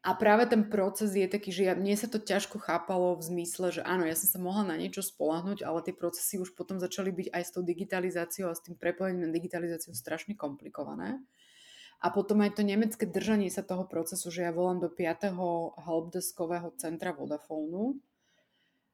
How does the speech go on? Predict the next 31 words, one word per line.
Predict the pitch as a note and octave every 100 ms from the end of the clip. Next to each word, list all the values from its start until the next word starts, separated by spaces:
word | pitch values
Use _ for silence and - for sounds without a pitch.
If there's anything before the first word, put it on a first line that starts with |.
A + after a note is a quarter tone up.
| _ _
a | E3+ E3 E3+
nemeckého | E3 E3+ E3+ - F#3+ F#3 G3+ G#3 - -
a | D#3+ D#3+ E3 D#3+ -
oni | F3+
mi | G3 F#3+
stále | - F#3 F#3 F#3
ešte | - -
sú | F3+
schopní | - F#3 F#3
povedať, | F3+ E3+ F#3 F3+
"To |
si | E3+ F#3
zavoláte | E3 D#3+ E3+ F#3
do | F3+
Dortmundu," | E3 - - E3 E3+
a | F3
nedajú | D3+ D3 E3+
mi | F3+
to | - F#3+
číslo, | - D3 E3 E3+
lebo | F#3
im | G3+
nenapadne, | G#3 A#3 A#3+ E3+ D#3 E3+ F3+
že |
ja | E3
som | E3 - F3+
človek, | - F3 F#3 F#3
ktorý | E3 F3
teraz | E3 E3+
musí | F3 F3 G3+ -
ísť | G3+ F#3